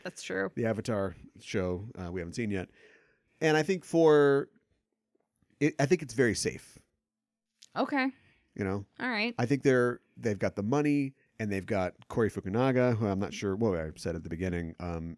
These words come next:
Speaker 2: is provide-, I like, you know, one of the reasons I like Fu-, Fukunaga is that he presents you visuals that are interesting,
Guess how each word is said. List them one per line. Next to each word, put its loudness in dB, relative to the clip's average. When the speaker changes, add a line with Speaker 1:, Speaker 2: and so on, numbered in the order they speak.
Speaker 2:
is -8
provide-, -4
I -4
like, -4
you -6
know, -4
one 0
of -2
the -4
reasons -2
I 0
like -2
Fu-, -2
Fukunaga -2
is -6
that -4
he -6
presents -4
you -4
visuals -4
that -4
are -2
interesting, -6